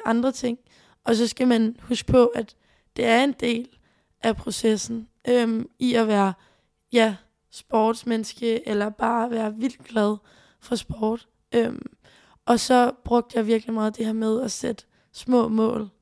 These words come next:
hele tiden. Og det var sådan nogle bitte små mål, som kunne være, okay, jeg skal gå tre skridt mere på hænder, for eksempel. Så er der nogle små mål, hvor man tænker, "Ej, det er pisse ligegyldigt." Men det er det ikke på den lange bane, fordi alle de her små mål, jeg har sat mig med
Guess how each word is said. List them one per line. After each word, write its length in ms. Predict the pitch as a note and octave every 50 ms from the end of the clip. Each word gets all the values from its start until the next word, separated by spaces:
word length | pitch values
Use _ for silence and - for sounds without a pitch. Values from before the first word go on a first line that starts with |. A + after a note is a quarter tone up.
| _ _ _
hele 260 | - A#3 A#3 A3+ G#3+
tiden. 400 | G#3+ - A3 - - - G3+ F#3 _ _ _ _ _ _ _ _ _ -
Og 80 | C4 - _ -
det 100 | C#4+ C4+
var 80 | C#4 C#4+
sådan 100 | A#3 D4
nogle 140 | C#4+ C#4
bitte 200 | B3+ D4 C4 C#4+
små 280 | C4 - - B3+ B3 - -
mål, 200 | A#3+ A#3 A#3 -
som 200 | - - A3+ A#3
kunne 180 | - - A3+ G#3+
være, 180 | G#3+ G#3+ A3
okay, 240 | A3+ A3 - A#3 A#3
jeg 120 | A3 A3 G#3+
skal 180 | - - A#3
gå 280 | G#3 - A#3 A3 A#3 - _ _ _ _ _ _ -
tre 300 | - - - B3+ A#3 -
skridt 480 | - - - - - A3+ G#3+ - - _ _ _ _ -
mere 260 | - A#3 A3 G#3+ G#3+
på 120 | G#3 - G#3
hænder, 360 | F#3 - B3 A#3 - - G3 E3+ _
for 80 | - -
eksempel. 320 | A3 - C4+ - A#3 G3 - _ _ _ _ _ -
Så 120 | - D4+
er 40 | D4+
der 60 | D4+
nogle 120 | D4+ D4
små 200 | C#4 - C#4+ C4+ B3
mål, 180 | B3 A#3+ A#3
hvor 100 | A#3 A#3
man 120 | A3+ A3+ G#3+
tænker, 220 | - - - -
"Ej, 60 | -
det 80 | A3+ A3+
er 40 | -
pisse 260 | - B3 A#3 - B3
ligegyldigt." 540 | A3+ A3+ A3+ G#3+ - A#3+ - - A3+ G#3+ _ _ - - - _ -
Men 340 | A#3 A#3 A#3 A3+ A#3+ B3 - _ _ -
det 380 | A#3 A3+ A#3+ - - A#3+ -
er 80 | A#3+ B3
det 100 | B3+ C#4
ikke 360 | - - B3 B3 - - - _ _ _ _ _ _
på 120 | - A#3+ A#3+
den 140 | A3 A3
lange 300 | G#3 G3+ G3+ G#3 A3+ C4 B3
bane, 340 | B3 A3 G3+ G3+ G#3+ A3+ G#3+ _ - - _ _
fordi 400 | - - A3+ A3 G3 G#3+ G#3+ C4 F4+
alle 220 | - A#3 A#3+ C4+ B3
de 80 | C4
her 120 | B3+ B3+ A#3
små 340 | G#3+ - B3 A#3 A3+ A3 A#3
mål, 340 | A3 G#3+ A#3 A#3+ A#3 A3+ A3
jeg 120 | A3 G3
har 80 | G3+ G#3
sat 320 | F#3 - - A3+ A3+ -
mig 120 | A#3 A#3 A3+
med 160 | G#3+ G3